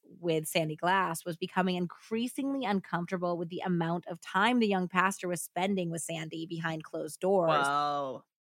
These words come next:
Speaker 1: She actually, like, went straight to the source. She finally confronted Nick about it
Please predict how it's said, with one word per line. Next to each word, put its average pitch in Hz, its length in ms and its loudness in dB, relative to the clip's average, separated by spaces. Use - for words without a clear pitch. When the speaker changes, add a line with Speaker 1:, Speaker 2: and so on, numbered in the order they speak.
Speaker 1:
She 247 180 4
actually, 269 360 6
like, 190 220 8
went 185 220 2
straight 170 240 2
to - 80 -10
the 165 80 -10
source. 214 240 4
She 180 140 -2
finally 208 380 4
confronted 175 640 0
Nick 180 640 2
about 156 360 -4
it - 160 -8